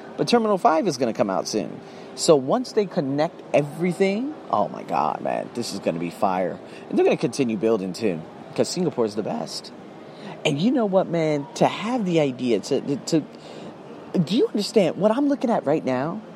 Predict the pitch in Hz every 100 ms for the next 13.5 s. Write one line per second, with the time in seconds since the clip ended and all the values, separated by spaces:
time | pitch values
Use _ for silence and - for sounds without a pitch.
0 | - - - - - 131 196 277 - -
1 | - - - - 156 - 165 147 143 139
2 | 131 117 - 175 175 160 147 151 156 113
3 | 82 - 67 - - - - - - -
4 | - - - - - - 104 170 262 185
5 | 123 90 185 240 - 175 143 147 135 123
6 | - - - 156 139 131 95 73 - -
7 | - - - - - - 143 117 90 -
8 | - - - - - - - - - -
9 | - 196 202 196 - 127 - 185 185 196
10 | 143 117 165 185 180 - 170 180 160 120
11 | 135 175 - 156 165 151 151 135 - 165
12 | 160 165 156 120 101 - 156 185 170 165
13 | - 156 151 147 139